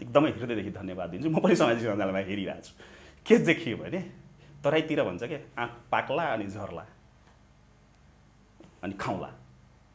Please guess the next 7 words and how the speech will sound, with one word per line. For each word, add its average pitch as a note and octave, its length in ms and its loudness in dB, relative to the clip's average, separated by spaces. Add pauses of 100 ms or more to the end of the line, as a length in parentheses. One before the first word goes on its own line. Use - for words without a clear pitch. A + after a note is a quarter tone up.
(120)
होइन? C3 160 -10 (540)
अब F#3 120 8
शेरबहादुरजीको F3+ 920 8
इतिहास C3+ 560 0
हेर्ने B2+ 320 0
हो F#2+ 100 0
भने, E2+ 440 -2